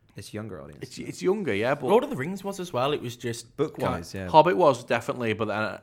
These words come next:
Speaker 2: and then I think maybe this
Speaker 1: Yeah.
Speaker 2: is more.
Speaker 1: How do you? Okay, c-, I, I asked this off air, but I'd actually like to talk about it a little bit.
Speaker 3: Okay.
Speaker 1: Who wins in a fight? If we're gonna just keep on this
Speaker 2: <laughs> We're just
Speaker 1: tangent.
Speaker 2: gonna keep doing a
Speaker 1: Who
Speaker 2: celebrity
Speaker 1: wins in a
Speaker 2: death
Speaker 1: fight
Speaker 2: match.
Speaker 1: between uh, n-, not Gandalf and, and Saruman, but Christopher Lee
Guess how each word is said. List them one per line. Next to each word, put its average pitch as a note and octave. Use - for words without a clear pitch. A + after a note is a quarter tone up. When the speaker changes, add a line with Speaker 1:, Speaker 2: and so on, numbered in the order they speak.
Speaker 2:
and A2
then G#2
I G#2
think G#2+
maybe G2
this G2+
Speaker 1:
Yeah. G#2+
Speaker 2:
is G2
more. F#2+
Speaker 1:
How C3
do D#3+
you? E3
Okay, C3+
c-, -
I, -
I B2
asked D3+
this A#2+
off G#2+
air, F#2+
but F#2
I'd G#2
actually A2+
like F#2+
to G2
talk F#2
about E2+
it E2
a F#2
little D#2+
bit. -
Speaker 3:
Okay. D#2
Speaker 1:
Who F#3
wins E3+
in C#3+
a A#2
fight? A#2
If G#2+
we're A2+
gonna B2
just G#2+
keep -
on F#2+
this -
Speaker 2:
<laughs> -
We're G2
just D3
Speaker 1:
tangent. E3
Speaker 2:
gonna B2+
keep D3
doing C3
a B2
Speaker 1:
Who -
Speaker 2:
celebrity G3+
Speaker 1:
wins -
in -
a -
Speaker 2:
death A#2
Speaker 1:
fight C#3
Speaker 2:
match. -
Speaker 1:
between A#2
uh, G2+
n-, G2
not B2
Gandalf G2+
and, F#2+
and F#2
Saruman, F2+
but -
Christopher B2
Lee G2